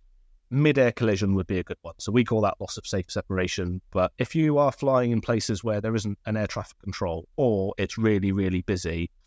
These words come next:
um, you know, then, then loss of safe separation is one of the biggest risks that can cause, uh, you know, loss of an aircraft. And,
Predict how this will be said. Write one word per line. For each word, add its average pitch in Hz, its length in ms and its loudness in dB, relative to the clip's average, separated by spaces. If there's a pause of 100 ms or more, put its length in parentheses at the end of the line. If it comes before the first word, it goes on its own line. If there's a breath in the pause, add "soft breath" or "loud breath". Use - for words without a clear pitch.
(220)
um, 92 360 0
you 110 80 0
know, 90 180 0 (520)
then, 104 440 2
then 107 180 0
loss 123 260 0
of 127 100 -2
safe 127 240 0
separation 101 640 -2
is 98 180 -8
one 101 100 0
of 92 80 0
the - 140 -16
biggest 107 340 0
risks - 600 -6
that 101 320 0
can 104 140 -2
cause, 87 540 -4 (120)
uh, 90 260 2 (100)
you 98 60 -4
know, 90 100 -2
loss 90 200 -6
of 92 80 -8
an 90 60 -4
aircraft. - 340 -8 (560)
And, 95 420 0